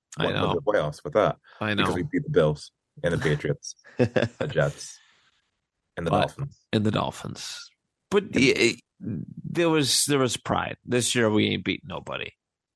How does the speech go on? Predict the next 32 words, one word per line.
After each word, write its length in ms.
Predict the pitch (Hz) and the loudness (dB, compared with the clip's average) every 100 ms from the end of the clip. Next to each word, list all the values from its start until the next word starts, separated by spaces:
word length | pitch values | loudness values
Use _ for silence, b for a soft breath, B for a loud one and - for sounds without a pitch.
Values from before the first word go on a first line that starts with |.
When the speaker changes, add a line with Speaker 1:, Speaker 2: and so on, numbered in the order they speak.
| _ | _
Speaker 1:
And 240 | 113 107 104 | 0 2 2
the 60 | 107 | 0
teams 240 | 131 127 | 0 2
that 120 | 120 | 2
we 120 | 117 113 | 4 4
have 220 | 110 98 | 2 2
beat, 140 | 101 | 0
you 80 | 78 | 2
know, 100 | 107 | 2
again, 300 | 104 101 98 - - 95 - | 0 -4 -8 -10 -12 -8 -4
a 100 | 113 | 0
lucky 340 | 139 143 143 | 0 0 0
one 200 | 131 135 | 2 2
against 320 | 123 123 113 | 2 0 -2
Kansas 400 | - 123 110 110 | -2 -2 -2 -4
City, 300 | 117 110 110 | -4 -2 -4
but, 300 | 98 101 98 - b b b b - | -4 -4 -4 -10 b b b b -2
um, 580 | 101 101 101 95 92 - _ _ | 2 4 2 -2 -8 -14 _ _
for 100 | 127 | 0
the 60 | 120 | 2
most 320 | 113 107 - | 2 0 0
part, 220 | 107 104 | 0 2
it's 180 | 98 - | 0 -6
just, 160 | 101 - - | -12 -14 -8
and 260 | 104 101 98 | -6 -4 -6
you, 140 | 95 - | -8 -8
you've 180 | - 92 | -6 -2
beaten 300 | - 82 98 | -2 -2 -4
bottom 320 | 92 95 85 - | -2 0 -2 -4
tier 220 | - - | -4 -4
teams. 580 | - - - - - - | -6 -10 -12 -16 -18 -8
Speaker 2:
Yeah. 180 | 98 135 | -4 -4